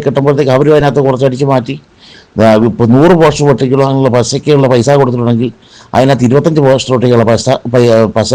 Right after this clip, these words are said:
ഇവർ മേടിച്ചിട്ട് ബാക്കി എഴുപത്തഞ്ച് പോസ്റ്ററിനുള്ള പൈസ, ആ, പശയ്ക്കുള്ള പൈസ ഇവർ പോക്കറ്റിലിടും.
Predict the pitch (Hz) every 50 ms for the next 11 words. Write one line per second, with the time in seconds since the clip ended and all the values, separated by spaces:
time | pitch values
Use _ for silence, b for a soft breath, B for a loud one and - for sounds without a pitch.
0 | 123 113 104 104 104 104 90 90 95 95 101 104 110 - 135 120 120 131 135 143
1 | 131 123 120 117 - - 120 123 117 110 113 117 110 - - 117 110 107 110 104
2 | - 117 107 120 117 113 107 110 104 - - 113 110 107 113 107 101 101 101 95
3 | 98 85 82